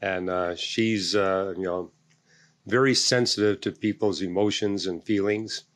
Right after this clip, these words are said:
And, uh, she's very expressive. I mean, she's an English professor by background. And so, uh,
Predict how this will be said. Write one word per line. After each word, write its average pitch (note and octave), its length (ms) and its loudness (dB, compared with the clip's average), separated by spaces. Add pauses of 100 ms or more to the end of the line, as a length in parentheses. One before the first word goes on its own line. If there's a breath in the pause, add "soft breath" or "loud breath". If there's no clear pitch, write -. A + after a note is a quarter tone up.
(460 soft breath)
And, F#2 300 -2
uh, F#2 320 0
she's F#2+ 240 0
very G#2+ 300 2
expressive. G#2+ 720 -2
I G2+ 60 0
mean, F2 160 -4
she's F#2+ 240 -2
an G2 100 0
English G2+ 340 0
professor G2+ 480 -2
by F#2 220 -4
background. F#2+ 680 -2 (640 soft breath)
And F#2+ 180 -2
so, G2 480 2 (580 soft breath)
uh, G2+ 380 2